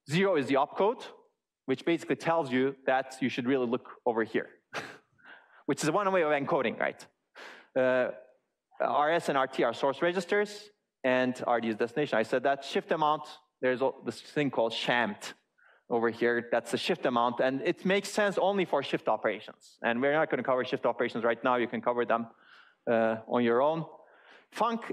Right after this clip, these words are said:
uh, this function is actually, uh, what's really telling you what you should do. This is really the operation type in R-type instructions.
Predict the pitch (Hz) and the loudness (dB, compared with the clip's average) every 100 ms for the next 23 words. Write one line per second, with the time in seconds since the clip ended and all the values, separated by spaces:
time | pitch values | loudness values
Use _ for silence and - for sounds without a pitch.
0 | - 160 147 165 - - 226 226 170 147 | 0 2 2 0 -2 0 0 0 0 2
1 | 147 151 - 147 143 - 139 135 131 127 | 2 0 0 2 2 0 0 2 2 0
2 | - 147 143 _ 156 165 - - 165 185 | -2 -10 -16 _ -2 -2 -2 -2 2 2
3 | 180 151 - 165 160 147 135 123 151 - | 2 0 0 0 2 4 2 2 -2 -2
4 | 139 127 147 120 127 110 - _ 131 123 | -2 0 -2 0 0 0 -6 _ -4 -2
5 | 127 156 147 127 123 143 139 123 113 110 | 0 2 2 2 0 0 -2 -2 -2 -4
6 | - - - _ _ _ 123 123 123 117 | -4 -16 -20 _ _ _ -2 0 0 -2
7 | 104 110 - 76 - - | -2 -6 -6 -6 -10 -20